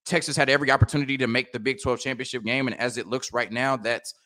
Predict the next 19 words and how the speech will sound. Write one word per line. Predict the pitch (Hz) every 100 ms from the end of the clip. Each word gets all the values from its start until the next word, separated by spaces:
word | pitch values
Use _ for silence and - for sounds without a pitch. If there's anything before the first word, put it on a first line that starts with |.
| _ _
not | 110 147 -
gonna | 135
happen, | 131 135 123
although | 117 120
I'm | 113 104
rooting | 139 117
and | 113
praying | - 135 117
for | 113
the | 107
Kansas | 127 120 110
Jayhawks | 101 139 127 110 -
to | 113
beat | 101 120 -
Kansas | 143 123 -
State | - 117 -
on | 101
Saturday. | - 113 95 78 67 _ _ _ _ _ _ _ _ _ _ _ _
But | 175 185 135